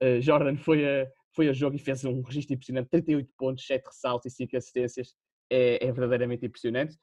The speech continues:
E deixo também a sugestão para quem nos está a ouvir para ver o, o documentário da Last Dance. Não sei se, se tem, se tem acompanhado, Ricardo, David,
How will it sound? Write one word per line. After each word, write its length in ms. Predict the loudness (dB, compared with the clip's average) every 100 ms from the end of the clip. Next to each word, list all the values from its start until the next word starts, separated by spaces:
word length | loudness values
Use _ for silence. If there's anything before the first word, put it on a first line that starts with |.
| -10
E 120 | -4
deixo 160 | -2
também 180 | 0 0
a 40 | 0
sugestão 400 | -4 -6 -4 -2
para 160 | -4
quem 100 | -6
nos 80 | -6
está 120 | -2
a 20 | -2
ouvir 240 | -2 -2
para 160 | -2 0
ver 180 | 0
o, 220 | -2 -4 -6 _ _
o 80 | -8
documentário 460 | -6 -4 -4 -2 0
da 80 | 0
Last 240 | 0 -2
Dance. 300 | -2 -2 -6 _ -6
Não 100 | -4
sei 200 | -2 -4
se, 280 | -2 -4 -4
se 80 | -4
tem, 360 | -2 -2 -4 -8
se 80 | -6
tem 160 | -4
acompanhado, 460 | -2 -2 -2 -2 -4
Ricardo, 300 | -4 -2 -2
David, 320 | -2 -2 -6